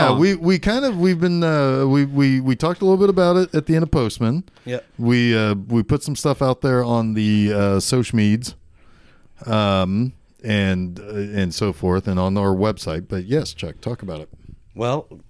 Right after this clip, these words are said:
Speaker 3: yeah, we'll probably say the same thing we said a couple weeks ago, but our friend Matt LaBarber has an awesome new album. It'll have been out a couple months now,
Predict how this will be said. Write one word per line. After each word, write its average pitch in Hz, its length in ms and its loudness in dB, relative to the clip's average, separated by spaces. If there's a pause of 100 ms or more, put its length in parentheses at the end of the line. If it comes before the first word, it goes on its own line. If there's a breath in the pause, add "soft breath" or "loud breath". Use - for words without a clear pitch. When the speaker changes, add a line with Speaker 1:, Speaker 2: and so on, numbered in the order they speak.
(300)
Speaker 3:
yeah, 147 200 -2
we'll 127 360 -8 (180)
probably 135 360 -4
say 135 160 -6
the 117 100 -12
same 123 260 -8
thing 127 300 -8
we 117 100 -10
said 123 180 -8
a 110 60 -12
couple 120 260 -10
weeks 117 260 -12
ago, 135 240 -2
but 113 280 -6 (140)
our 107 160 -8
friend 120 240 -6
Matt 110 260 -8 (260)
LaBarber 107 580 -6
has 101 200 -8
an 101 80 -10
awesome 107 540 -10 (680)
new 156 240 0
album. 123 340 -2
It'll 113 240 -6 (280)
have 110 200 -12
been 110 120 -6
out 107 140 -6
a 98 60 -10
couple 113 280 -10
months 101 460 -10 (400)
now, 101 460 -8